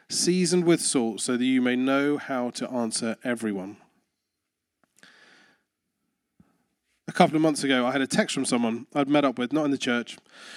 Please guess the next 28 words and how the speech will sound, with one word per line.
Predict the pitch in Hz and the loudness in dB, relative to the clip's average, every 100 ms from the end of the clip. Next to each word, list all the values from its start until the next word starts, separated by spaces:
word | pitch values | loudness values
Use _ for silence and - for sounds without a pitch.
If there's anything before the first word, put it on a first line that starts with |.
| - - - - | -20 -20 -20 -2
and | 156 | 2
they | 165 | 2
said | 170 180 | 2 2
they'd | 180 | 4
been | 175 175 | 4 4
reflecting | 165 220 202 196 | 4 2 2 0
on | 180 | 2
their | 175 | 2
conversation | - 170 156 151 143 123 | 0 0 0 2 0 2
with | 131 120 | -2 0
me | 123 | -2
and | 120 | -2
thought | - 151 139 | 0 0 2
they | 131 | 0
maybe | 143 147 156 135 | 2 2 2 -2
had | 135 | 0
been | 127 | -2
too | 123 - 139 | -2 0 2
negative | 131 120 117 117 113 | 2 0 -4 -6 -6
and | 113 | -4
too | 127 | -4
critical | 113 - 113 - 113 | -4 -6 -8 -6 -6
about | 107 110 104 | -4 -6 -4
another | 120 117 113 | -4 -4 -2
organisation. | 113 117 117 131 170 - 104 98 | -4 -4 -4 -2 -2 -4 -10 -4
And | 135 | -4
it | 160 | 0
made | 185 233 220 | 2 2 0